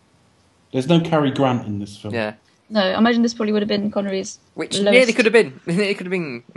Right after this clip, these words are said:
Speaker 2: <laughs>
Speaker 3: <laughs> It nearly could have been.
Speaker 2: In alternate future, would have had a Cary Grant one-off Bond film.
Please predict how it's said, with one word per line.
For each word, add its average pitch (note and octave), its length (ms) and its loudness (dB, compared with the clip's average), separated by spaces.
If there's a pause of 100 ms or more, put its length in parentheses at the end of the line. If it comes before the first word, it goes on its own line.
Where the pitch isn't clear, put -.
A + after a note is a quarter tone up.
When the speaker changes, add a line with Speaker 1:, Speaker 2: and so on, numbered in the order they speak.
Speaker 2:
<laughs> - 0 -
Speaker 3:
<laughs> - 800 -12
It B3+ 400 2
nearly C#4 220 4
could - 180 0
have G3+ 180 -4
been. A#3+ 120 -2
Speaker 2:
In D#3 60 4
alternate F#3 440 2
future, E3+ 300 -2
would C3+ 120 -4
have C3+ 180 4
had C3 80 2
a B2 60 2
Cary D#3 260 0
Grant C#3+ 340 0 (240)
one-off C#3+ 400 0
Bond D3+ 260 0
film. - 400 -6